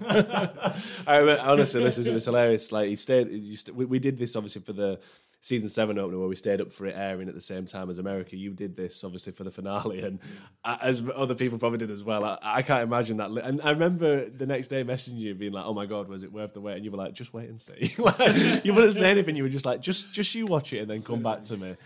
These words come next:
Speaker 2: Um, but yeah, it, it really left a sour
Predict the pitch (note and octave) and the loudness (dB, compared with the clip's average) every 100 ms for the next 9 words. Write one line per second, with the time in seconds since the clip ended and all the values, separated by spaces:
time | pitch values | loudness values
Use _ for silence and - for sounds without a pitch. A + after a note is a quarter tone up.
0 | - D#3+ F3 A#2 A#2 A#2+ A2+ G#2+ F#2+ _ | -14 -14 -10 0 2 2 0 -4 -12 _
1 | _ - D#3 D#3 - - D#3+ B2+ A2+ - | _ 4 6 6 0 -4 4 6 4 -2
2 | D3+ C#3+ _ _ _ D#3 C#3 B2+ B2 C3 | -4 -4 _ _ _ -6 -4 -2 2 4
3 | A2 G#2 G2+ F#2 - F#2+ - G2 F#2+ F#2 | 4 0 -4 -8 -8 -2 0 0 -2 -6